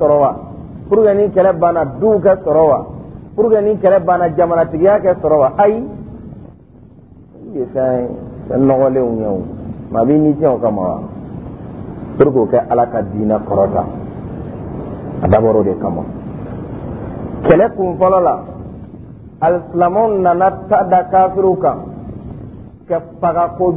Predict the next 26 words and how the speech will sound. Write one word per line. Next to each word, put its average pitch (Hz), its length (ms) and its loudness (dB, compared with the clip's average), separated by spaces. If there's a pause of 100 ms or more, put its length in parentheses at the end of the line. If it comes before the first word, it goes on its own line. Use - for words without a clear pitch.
(160)
juguyaba 175 1000 4
kɛ 220 100 4 (120)
u 170 140 4
la. 139 180 4 (1000)
Nka 180 220 0
mun 220 400 0
nana 196 280 4
ni 208 160 2
fiti 214 320 -2
ye 196 240 6
ko 190 160 4
kɔnɔ? 143 280 0 (1500)
Silamɛw 196 580 2
nana 190 420 2
se 208 320 4
kafiriw 208 560 4
la 190 160 6
tumana 180 400 2
min 190 120 0
na, 165 140 4
k'u 214 220 0 (100)
kɔmansera, 185 760 2 (960)
u 165 80 2
bɛ 202 180 4
k'u 202 180 2
ka 214 140 4